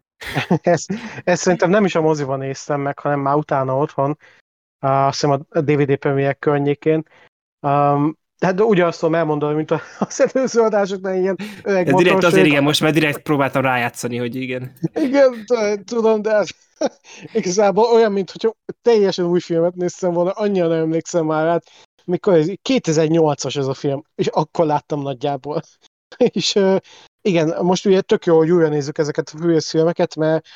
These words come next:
Speaker 1: annak idején nehéz volt úgy, tudjátok, hogy évente jött ki egy rész, és nem mindig volt lehetőség újra nézni az előzőket. És tudod, hogy megnézted a filmet, és akkor hogy is volt? Tudod, amikor próbáld összerakni ezeket az apróságokat, amik amúgy a végén,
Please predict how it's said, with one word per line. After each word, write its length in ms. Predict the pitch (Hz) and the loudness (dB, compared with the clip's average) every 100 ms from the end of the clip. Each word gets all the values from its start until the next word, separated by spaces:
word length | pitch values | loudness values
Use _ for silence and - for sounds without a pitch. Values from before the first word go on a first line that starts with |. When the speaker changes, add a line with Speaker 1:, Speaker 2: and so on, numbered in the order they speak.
| - | -16
Speaker 1:
annak 320 | - 202 240 | -4 0 2
idején 200 | 226 220 | 2 2
nehéz 300 | 269 220 170 | 2 -2 -2
volt 240 | 156 160 170 | 0 -2 -2
úgy, 120 | 165 | -4
tudjátok, 400 | 196 170 165 170 | -4 -4 -4 -4
hogy 140 | 175 - | -6 -4
évente 480 | 233 175 156 147 | -4 -2 -2 -2
jött 200 | 151 151 | -2 -2
ki 160 | - 151 | -2 -2
egy 160 | 143 135 | 0 0
rész, 300 | 165 214 - - - | 2 0 -2 -16 -14
és 80 | - | -2
nem 140 | 233 | 0
mindig 240 | 214 160 147 | 2 -2 0
volt 220 | 165 - | -2 0
lehetőség 480 | 156 - 147 151 147 | -2 -2 -8 -6 -2
újra 220 | 160 151 | 0 0
nézni 300 | 147 139 143 | 0 -2 -6
az 140 | 135 | -4
előzőket. 760 | 147 143 139 151 151 196 208 - _ _ _ - | -2 -2 -2 -2 0 -2 -4 -10 _ _ _ -12
És 80 | - | 0
tudod, 260 | 254 208 | 2 4
hogy 120 | 214 - | 2 2
megnézted 500 | 247 214 190 - 156 | 0 2 0 0 -2
a 60 | |
filmet, 320 | - 214 220 | 0 -2 0
és 120 | 202 196 | -2 -4
akkor 220 | - 156 | -2 0
hogy 120 | 226 | 2
is 160 | 277 - | 0 0
volt? 360 | 147 135 - _ - - | -2 -2 -8 _ -18 -2
Tudod, 180 | 196 | 2
amikor 240 | 180 - 180 _ - | 2 0 -6 _ 0
próbáld 340 | 247 208 160 | 2 2 2
összerakni 580 | 190 - 156 139 - 147 | -2 -2 -4 -4 -8 -8
ezeket 260 | 143 151 147 | -8 -8 -6
az 100 | 151 | -4
apróságokat, 800 | 156 143 131 151 139 151 160 160 | -4 -6 -6 -4 -2 -2 0 0
amik 220 | 156 156 | 0 0
amúgy 240 | 156 151 | 0 2
a 40 | 160 | 4
végén, 320 | 180 160 | 4 4